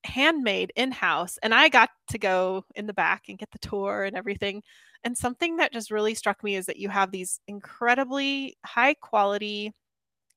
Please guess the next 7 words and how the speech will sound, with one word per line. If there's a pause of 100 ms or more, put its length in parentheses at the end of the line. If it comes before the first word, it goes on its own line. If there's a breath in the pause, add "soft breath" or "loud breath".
(140)
products
made
in-house, (540 soft breath)
but
you've
scaled
it.